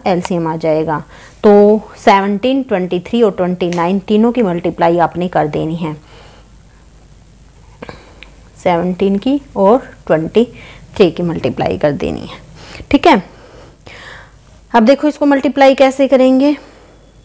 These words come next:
ट्वेंटी नाइन की सेवनटीन के सा-, ओ, sorry, पहले ट्वेंटी थ्री के साथ कर देते हैं। और यहाँ पर पिछली video में भी मैंने आपको trick बताई थी, अ,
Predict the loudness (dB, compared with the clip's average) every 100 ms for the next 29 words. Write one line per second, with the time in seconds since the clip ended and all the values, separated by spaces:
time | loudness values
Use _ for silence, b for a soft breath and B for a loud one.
0 | _ _ _ _ _ -20 b b b b
1 | 2 4 4 2 4 4 4 2 0 0
2 | 0 2 2 4 4 2 2 0 -2 -8
3 | -4 0 2 2 0 2 2 4 2 2
4 | 0 0 -2 -2 0 0 2 2 2 0
5 | 0 0 0 0 -2 -4 B B B B
6 | 0 4 4 4 2 4 4 4 0 -2
7 | 0 0 2 2 2 0 -2 -2 -2 -2
8 | -2 0 2 0 2 -2 2 0 2 -2
9 | 0 0 0 -2 2 2 4